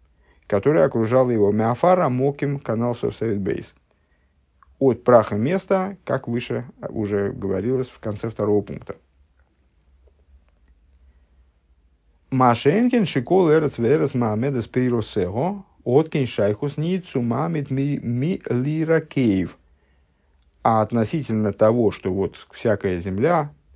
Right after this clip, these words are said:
как мы теперь понимаем, маамедес, в смысле произращивает, произращивает плоды ее,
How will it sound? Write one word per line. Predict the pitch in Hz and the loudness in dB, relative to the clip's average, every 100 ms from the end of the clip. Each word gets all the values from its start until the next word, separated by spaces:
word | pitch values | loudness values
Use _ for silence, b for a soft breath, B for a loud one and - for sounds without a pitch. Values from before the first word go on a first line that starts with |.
| _ _ - | _ _ -6
как | 101 - | -6 -6
мы | 87 | -8
теперь | 92 92 | -6 -6
понимаем, | 92 95 92 95 95 98 | -4 -4 -4 -4 -4 -2
маамедес, | 101 104 120 120 117 107 - - | -2 0 0 0 0 -2 -6 -14
в | |
смысле | - 113 101 104 | -6 -4 -2 -4
произращивает, | - 110 117 110 123 101 - - - | -2 -2 0 0 2 2 0 -12 -8
произращивает | 107 107 110 120 110 - 110 104 | -2 -2 0 0 -2 -2 -4 -4
плоды | 117 107 113 | -2 0 0
ее, | 110 104 95 82 | -2 -2 -2 -4